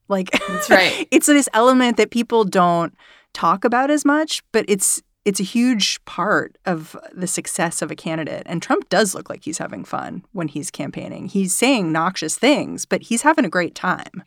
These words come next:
Speaker 2: He does, although it's funny that, you know, Trump and his people love to attack DeSantis for being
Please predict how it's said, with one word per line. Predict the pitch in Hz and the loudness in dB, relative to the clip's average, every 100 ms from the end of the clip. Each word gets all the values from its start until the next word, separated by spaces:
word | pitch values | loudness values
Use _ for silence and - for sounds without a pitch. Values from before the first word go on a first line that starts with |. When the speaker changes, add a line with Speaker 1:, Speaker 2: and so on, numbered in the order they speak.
| _ | _
Speaker 2:
He | 453 440 | 0 4
does, | 427 359 202 196 202 | 6 8 6 4 2
although | 254 262 285 | 2 4 2
it's | 247 247 | 0 -4
funny | - 349 339 285 | -4 -2 0 0
that, | 226 208 - | 0 -4 -2
you | 226 | -2
know, | 180 165 151 147 - _ | 0 -2 -2 -6 -10 _
Trump | - 226 226 | -2 0 0
and | |
his | 233 233 | 0 -2
people | - 214 202 170 160 156 | -4 -6 -2 -2 -2 -2
love | 170 180 202 | -2 -2 -4
to | 202 | -10
attack | 180 190 170 - | -6 -2 -2 -4
DeSantis | - 170 160 165 165 | -8 -6 -6 -8 -8
for | - | -8
being | 180 160 165 | -6 -6 -8